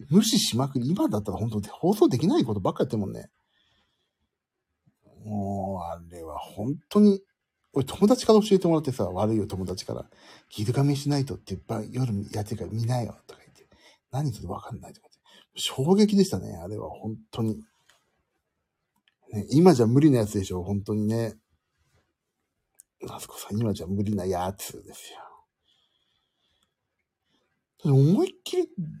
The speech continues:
地上波でさ、あの、大人のビデオのさ、レビューとかやってんだよ。すごいよね。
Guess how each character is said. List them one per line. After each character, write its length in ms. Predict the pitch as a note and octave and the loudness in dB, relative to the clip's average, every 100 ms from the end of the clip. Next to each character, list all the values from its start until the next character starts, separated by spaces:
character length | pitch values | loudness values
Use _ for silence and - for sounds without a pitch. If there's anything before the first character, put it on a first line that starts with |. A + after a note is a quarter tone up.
| D3+ | -8
地 260 | - D3 | -2 0
上 260 | C#3+ C#4+ A4 | 4 8 8
波 140 | - | 8
で 100 | A2 | 4
さ、 140 | G2+ G#2+ F2+ D2+ - _ _ _ _ _ | 0 0 0 -2 -10 _ _ _ _ _
あ 140 | - | -8
の、 480 | G2+ G2 G2 G2 G2+ - _ _ _ _ _ _ _ | -6 -4 -4 -6 -10 -16 _ _ _ _ _ _ _
大 140 | C3+ C#3+ | -2 0
人 280 | A#3+ B3 | 2 4
の 160 | C4 B3+ | 4 4
ビ 260 | G#3 G3 A#3+ | 4 2 6
デ 140 | G3+ | 6
オ 100 | B2+ | 8
の 120 | G2+ | 4
さ、 380 | F#2+ G2 E2 - - | 0 -4 -6 -8 -8
レ 200 | A2 C3+ | 2 4
ビ 140 | C3+ F3+ | 4 2
ュ 20 | |
ー 40 | |
と 120 | G#3 | 2
か 80 | D3 | 0
や 60 | F#2+ | 0
っ 20 | |
て 160 | - A#2 | -2 -4
ん 80 | |
だ 100 | G2+ | -4
よ。 140 | - - _ _ _ _ _ _ _ | -12 -20 _ _ _ _ _ _ _
す 280 | _ - - | _ -16 -8
ご 320 | A2 G2 A#2 | -8 -4 2
い 100 | A3 | 4
よ 160 | E4 G#3 | 6 4
ね。 260 | F#2 - | 2 -6